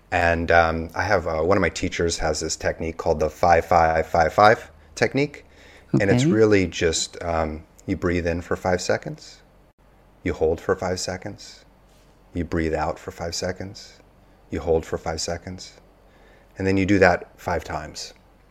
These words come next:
Speaker 1: It's about a minute and twenty seconds once you complete it. And really what that's gonna do is it's gonna, <sighs> it's gonna force you to focus on your breath, right? You're counting.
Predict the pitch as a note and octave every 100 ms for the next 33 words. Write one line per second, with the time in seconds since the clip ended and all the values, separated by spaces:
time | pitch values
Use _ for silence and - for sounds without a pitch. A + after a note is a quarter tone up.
0 | _ _ _ _ _ - - - - A#2
1 | A2 F#2 F2 F#2 F#2+ F#2+ E2+ - F2 E2
2 | E2+ E2+ - G2 A#2 - G2+ E2+ F2+ F2
3 | F2+ E2+ E2+ G2+ - - - - - -
4 | - - - - - - - A#2+ A#2 A2+
5 | G#2+ G#2 - - - - - G2+ B2 C3+
6 | B2+ G#2+ - - - G#2 G#2 G2+ - F#2
7 | E2 G2 G2+ F2 F2+ - F#2+ F2 - -
8 | - - - - A2 F2+ - A#2+ C3 -
9 | F#2+ - F2+ F#2+ - E2+ D2 F2 E2+ D2
10 | F2 D#2+ D#2 D#2 - F2 F2 - D2+